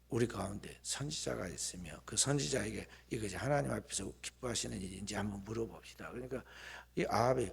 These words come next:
"아, 그러십시다." 그렇게 해가지고 선지자들을 불러 모았는데 거기에 선지자가 하루 아-, 한 시-, 한 번에 부르-, 한 번 부르자마자 사백 명이 모여들었습니다.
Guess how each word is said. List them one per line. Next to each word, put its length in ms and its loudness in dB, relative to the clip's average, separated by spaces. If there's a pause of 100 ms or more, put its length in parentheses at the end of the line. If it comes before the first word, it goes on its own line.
"아, 160 6
그러십시다." 840 4 (580)
그렇게 380 6
해가지고 460 4 (500)
선지자들을 580 0
불러 260 8
모았는데 720 6 (480)
거기에 460 6
선지자가 640 0 (640)
하루 480 2
아-, 100 4 (220)
한 200 6
시-, 160 10 (300)
한 100 6
번에 240 8
부르-, 480 12
한 180 10
번 180 12
부르자마자 580 12 (360)
사백 420 10
명이 160 2
모여들었습니다. 840 -6